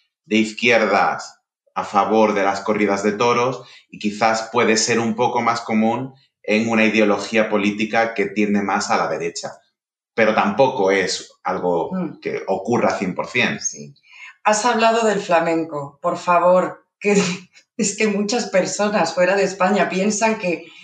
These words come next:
Speaker 2: que todos, eh, lo-, los hombres y las mujeres sabemos bailar flamenco y tenemos esa pasión y, y eso es porque no me han visto a mí <laughs> bailar flamenco.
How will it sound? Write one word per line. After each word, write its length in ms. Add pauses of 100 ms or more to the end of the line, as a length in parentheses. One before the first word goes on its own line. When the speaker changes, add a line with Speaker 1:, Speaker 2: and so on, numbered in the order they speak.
(340)
Speaker 2:
que 140
todos, 420 (520)
eh, 240
lo-, 240
los 300
hombres 380
y 40
las 200
mujeres 480
sabemos 400
bailar 340
flamenco 640
y 60
tenemos 340
esa 240
pasión 580
y, 160 (360)
y 160
eso 320
es 140
porque 340
no 160
me 160
han 180
visto 400
a 80
mí 160
<laughs> 0
bailar 480
flamenco. 840